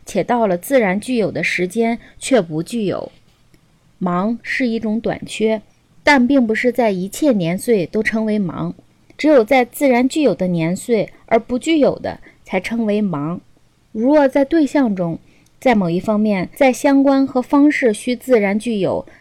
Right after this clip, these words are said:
而不具有，也是这样。此外，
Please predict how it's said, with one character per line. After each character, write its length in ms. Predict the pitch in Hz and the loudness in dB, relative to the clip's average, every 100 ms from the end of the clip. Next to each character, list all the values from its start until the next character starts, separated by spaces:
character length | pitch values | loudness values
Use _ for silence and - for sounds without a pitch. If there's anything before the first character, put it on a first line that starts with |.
| _ | _
而 160 | 202 208 | -2 -2
不 220 | - 196 | -2 -6
具 240 | 240 262 | -2 0
有， 280 | 190 87 - - - | 2 0 -4 -10 -8
也 240 | 170 - | -4 -4
是 160 | - 202 | -4 -2
这 180 | 214 | -2
样。 200 | 196 160 - _ _ _ _ _ _ - | -2 -4 -8 _ _ _ _ _ _ -12
此 200 | - 208 | -2 2
外， 300 | 220 208 | 4 2